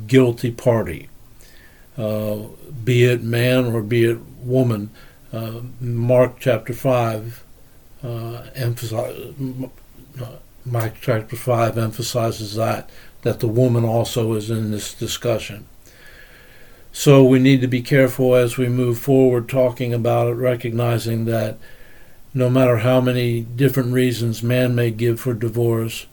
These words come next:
God has given one. And included in that giving of the reason for divorce, fornication, I believe he also, by implica-, implication, gives the innocent party the right to remarry.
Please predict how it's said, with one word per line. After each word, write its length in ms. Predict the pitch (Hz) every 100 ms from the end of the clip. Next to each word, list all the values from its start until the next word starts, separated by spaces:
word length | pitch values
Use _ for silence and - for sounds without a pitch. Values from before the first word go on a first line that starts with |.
| - - 131
God 340 | 127 131 127
has 180 | 120 107
given 360 | 120 123 117 117
one. 460 | 113 110 92 - - - - - - - -
And 440 | 123 117 113 113 117
included 880 | - 127 120 113 117 - 147 131 123
in 300 | - 131 127
that 300 | 120 117 - - - - - 120
giving 380 | 117 135 123 123
of 220 | 120 117
the 80 | 113
reason 500 | 113 120 131 113 117
for 320 | 113 143 135
divorce, 540 | 127 113 104 113 117 110
fornication, 960 | - 127 123 120 123 113 104 113 107 - - - - - - - -
I 80 | 127
believe 280 | 117 123 113
he 120 | 120
also, 440 | 123 131 127 120
by 320 | 110 117 117 120
implica-, 640 | 123 123 135 120 143 147
implication, 1000 | 127 120 - 120 143 135 123 120 113 113 117 - - - - - - - - - -
gives 360 | 123 127 117 -
the 320 | 123 120 135
innocent 480 | 139 139 - 117 113
party 560 | 123 117 110 110 113
the 220 | 120 113
right 340 | 117 117 117 -
to 120 | 123
remarry. 720 | 110 113 110 110 104 95 -